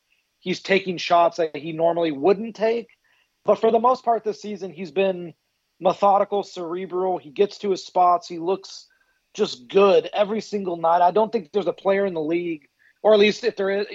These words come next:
maybe, let's see, Jokic probably, and, and potentially even, like, LeBron, like, the guys who are just so consistent night in and night out that you end up taking them for granted to a lo-,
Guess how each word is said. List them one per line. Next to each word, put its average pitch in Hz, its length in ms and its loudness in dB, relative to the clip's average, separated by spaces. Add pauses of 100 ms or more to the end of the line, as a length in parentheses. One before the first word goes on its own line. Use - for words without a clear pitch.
(180)
maybe, 226 460 0 (480)
let's 202 140 0
see, 170 200 -10
Jokic 196 460 0
probably, 185 600 0
and, 160 280 -12
and 165 300 -14
potentially 180 540 -2
even, 175 180 -2
like, 170 160 0
LeBron, 160 580 2 (380)
like, 185 160 0
the 196 80 2
guys 196 260 4
who 208 120 -10
are 196 40 -6
just 180 260 -10
so 214 180 -2
consistent 190 680 -10
night 180 240 -2
in 180 100 -4
and 160 140 -6
night 160 220 -2
out 175 360 4
that 160 140 -2
you 160 120 -2
end 170 120 0
up 165 100 0
taking 170 340 -4
them 170 120 -6
for 147 120 -4
granted 160 380 2
to 180 120 2
a 175 40 4
lo-, 180 160 4